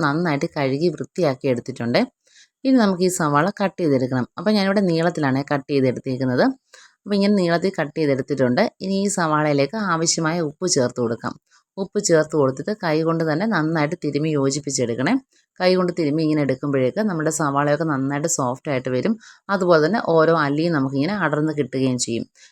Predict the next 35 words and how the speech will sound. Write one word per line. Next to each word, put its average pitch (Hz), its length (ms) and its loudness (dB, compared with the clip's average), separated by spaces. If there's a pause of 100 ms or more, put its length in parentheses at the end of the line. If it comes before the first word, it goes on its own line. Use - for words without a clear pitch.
(140)
ഇങ്ങനെ 226 280 4
ചെയ്തെടുക്കുമ്പം 160 680 2
സവാള 156 260 2 (100)
വഴറ്റുന്ന 143 460 0
സമയത്ത് 143 400 -2
പെട്ടെന്ന് 165 380 -4
നമുക്കൊന്ന് 135 380 0
വഴന്ന് 170 360 2
കിട്ടുമേ. 120 320 -2 (1120)
ഇനി 269 160 6
നമുക്ക് 165 280 2
ചെയ്യേണ്ടത് 143 460 4
ഒരു 160 140 0
പാൻ 147 320 2
ചൂടാക്കി 131 440 0
അതിലേക്ക് 147 340 0
ഓയിൽ 139 200 2
ഒഴിച്ചു 123 240 0
കൊടുക്കണം. 135 300 0 (140)
ഞാനിപ്പോൾ 156 280 0
ഇവിടെ 180 200 6
വെളിച്ചെണ്ണയാണ് 139 640 0
ഒഴിച്ചു 127 200 -2
കൊടുത്തേക്കുന്നത്. 123 580 0 (520)
അത് 196 160 0
നന്നായിട്ടൊന്ന് 165 640 0
ചൂടായി 131 400 0
വരണം. 117 200 -4 (240)
നന്നായി 156 360 0
ചൂടായി 147 360 2
വന്നതിന് 143 400 2
ശേഷം 123 260 -2 (100)
നമുക്കിതിലേക്ക് 147 540 -2
ഒരു 151 120 0
അര 135 80 0